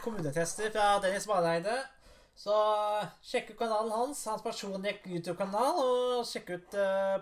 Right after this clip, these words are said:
på, eh, fremtidige kommunetester, eh, fremover, da. Han har hatt en liten sommerferie og har fått en,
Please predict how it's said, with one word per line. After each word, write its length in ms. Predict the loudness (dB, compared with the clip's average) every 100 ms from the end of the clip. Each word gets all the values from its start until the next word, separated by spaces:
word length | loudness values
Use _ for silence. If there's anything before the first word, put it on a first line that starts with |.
| -2
på, 140 | -2 2 2 2 0
eh, 200 | -2 -6 -8
fremtidige 1000 | -10 -10 -4 -2 -2 -2 -2 0 -2 -6
kommunetester, 800 | -8 -8 -8 -6 -6 -2 0 0
eh, 440 | -2 -4 -4 -6 -4
fremover, 300 | -6 -4 -6
da. 100 | -8 -18 -20 -20 -20 -20 -20 -20 -20 -20 -12
Han 100 | -4
har 60 | -2 0
hatt 80 |
en 40 | -2
liten 200 | -4 -4
sommerferie 580 | -2 2 4 4 2 0
og 80 | 2
har 160 | 2 2
fått 220 | 0 -2
en, 140 | -6